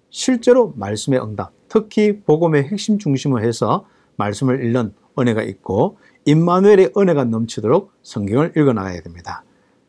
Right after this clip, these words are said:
또 임마누엘 속에서 응답받았던 렘넌트 일곱 명의 응답, 위인 이야기를 많이 하면서 특히 유 목사님 통해서 위인 이야기 계속 들려주지 않습니까? 이 통하여서 모델을 삼고 비전을 삼는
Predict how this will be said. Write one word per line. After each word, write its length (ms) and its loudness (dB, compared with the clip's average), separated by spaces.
또 160 6
임마누엘 540 4
속에서 400 0
응답받았던 680 0
렘넌트 540 0
일곱 240 2
명의 420 2
응답, 420 0
위인 420 4
이야기를 360 2
많이 380 -2
하면서 520 -4
특히 240 0
유 140 4
목사님 340 0
통해서 520 0
위인 320 4
이야기 240 2
계속 340 -12
들려주지 420 4
않습니까? 520 -6
이 240 4
통하여서 480 0
모델을 400 6
삼고 500 -2
비전을 400 2
삼는 420 0